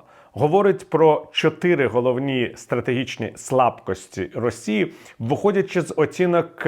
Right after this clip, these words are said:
американського розвідувального співтовариства. І підкреслює, що президент Сполучених Штатів Дональд Трамп знає про цей погляд американських розвідників і будує на ньому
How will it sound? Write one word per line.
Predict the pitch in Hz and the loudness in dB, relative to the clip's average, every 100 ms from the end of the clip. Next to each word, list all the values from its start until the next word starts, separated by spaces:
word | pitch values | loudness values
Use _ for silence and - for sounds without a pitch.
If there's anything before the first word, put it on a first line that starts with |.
| 151 | 0
американського | 143 143 143 143 147 143 - 143 135 143 | 0 0 0 0 -2 -2 -2 0 2 0
розвідувального | 139 120 131 120 120 123 123 127 | -2 -2 -4 -2 -2 0 0 -2
співтовариства. | - 135 - 131 127 - - - - - - | -4 -6 -2 0 0 -2 -14 -18 -18 -20 -8
І | - 175 | 0 2
підкреслює, | - - 147 - 160 156 - 139 131 120 | 0 -4 -4 2 2 2 -2 0 0 -2
що | - 147 135 113 - _ _ _ _ _ _ _ - | -2 2 2 2 -10 _ _ _ _ _ _ _ -4
президент | 123 120 131 123 - 107 | -2 0 0 0 -6 -10
Сполучених | - 127 120 113 107 | -2 -2 -2 -6 -4
Штатів | - 131 113 | -2 -2 -4
Дональд | 101 123 123 113 | -4 -2 -2 0
Трамп | 151 156 - | 0 0 -4
знає | 127 120 139 135 110 95 - _ _ | -10 -4 2 2 2 -2 -14 _ _
про | 127 120 107 - _ | 2 4 2 -2 _
цей | - 123 | 0 0
погляд | 113 127 104 107 107 | 0 0 0 -2 -4
американських | 113 110 110 107 101 117 104 - | -2 -2 0 -2 -4 -6 -4 -2
розвідників | 113 117 127 143 170 156 - 131 - | 0 2 0 -2 -4 -4 -4 -6 -2
і | 160 | -2
будує | 131 113 131 117 120 160 151 139 | -2 -2 -2 -2 2 2 2 0
на | 135 135 | -2 -2
ньому | 131 135 127 120 | 0 2 2 0